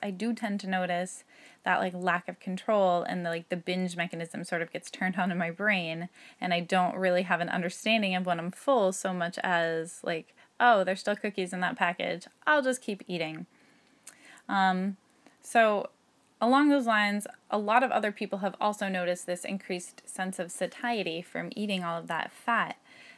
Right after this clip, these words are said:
And that is because fat does promote, um, satiety better than carbohydrates do. So this can decrease your consumption of foods, which it does for a lot of people.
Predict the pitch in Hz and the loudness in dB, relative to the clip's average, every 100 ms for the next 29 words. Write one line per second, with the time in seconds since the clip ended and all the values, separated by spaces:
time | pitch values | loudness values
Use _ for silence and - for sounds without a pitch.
0 | _ _ 262 311 320 302 - 262 247 214 | _ _ 2 4 4 0 -4 0 0 0
1 | - 196 185 202 196 185 180 - - 185 | 2 4 4 4 2 2 2 -4 -6 0
2 | 175 170 170 - - 180 165 170 - 190 | 0 2 0 -4 -8 -4 -4 -4 -6 -2
3 | 185 170 170 175 175 165 160 160 165 - | -2 -2 -4 -2 2 2 2 0 -2 -10
4 | _ _ - 180 170 175 - 262 254 185 | _ _ -6 -4 -2 -4 0 2 2 0
5 | - - 160 151 175 - - - - - | -4 -4 -4 -2 -8 -12 -20 -20 -20 -2
6 | 233 240 - 302 294 254 247 - 233 226 | 0 0 -2 2 2 2 -2 -2 -2 -2
7 | - - - _ - _ 196 208 196 185 | -6 -14 -18 _ -20 _ -2 2 4 2
8 | - 240 233 214 - 247 262 - 175 - | 0 0 0 -2 0 0 0 -2 -4 -4
9 | 196 202 190 190 190 202 - 233 196 208 | -6 -8 -8 -2 0 0 0 0 2 0
10 | - 190 - 170 233 | -4 -8 -6 -6 -6